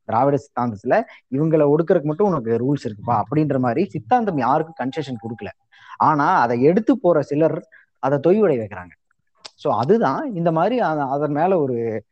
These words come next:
ஒரு கரும்புள்ளியாக திராவிடத்தின் மேல கேட்கக்கூடிய கேள்விகள் இருக்கும், திராவிட சித்தாந்தத்தின் மீது எழுப்பப்பட்ட கேள்விகள் கிடையாது. எல்லாமே அந்த தனிப்பட்ட, தனிப்பட்ட மனிதர்கள் மேல, ஏன் வந்து ஜாதி பார்த்து வேட்பாளர் நிறுத்துறீங்கன்னோ, ஏன் வந்து இந்த மாதிரி பண்றீங்க,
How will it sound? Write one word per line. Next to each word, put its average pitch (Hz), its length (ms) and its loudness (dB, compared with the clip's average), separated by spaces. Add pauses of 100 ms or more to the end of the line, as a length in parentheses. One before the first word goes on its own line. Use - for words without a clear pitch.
(260)
ஒரு 143 120 -4
கரும்புள்ளியாக 156 800 0
திராவிடத்தின் 175 680 0
மேல 151 140 0
கேட்கக்கூடிய 139 480 -4
கேள்விகள் 139 300 0
இருக்கும், 135 260 -2
திராவிட 160 340 2
சித்தாந்தத்தின் 156 640 -4
மீது 151 140 0
எழுப்பப்பட்ட 135 380 0
கேள்விகள் 127 340 -2
கிடையாது. 117 320 -4 (560)
எல்லாமே 139 440 0 (420)
அந்த 143 200 -4
தனிப்பட்ட, 170 440 -2
தனிப்பட்ட 143 380 -4
மனிதர்கள் 139 440 -4
மேல, 113 280 -6
ஏன் 131 200 2
வந்து 131 200 -2
ஜாதி 127 280 0
பார்த்து 120 260 -6
வேட்பாளர் 113 400 -4
நிறுத்துறீங்கன்னோ, 107 600 -4 (420)
ஏன் 123 220 2
வந்து 117 260 0 (160)
இந்த 113 180 -2
மாதிரி 120 240 2
பண்றீங்க, 104 380 -2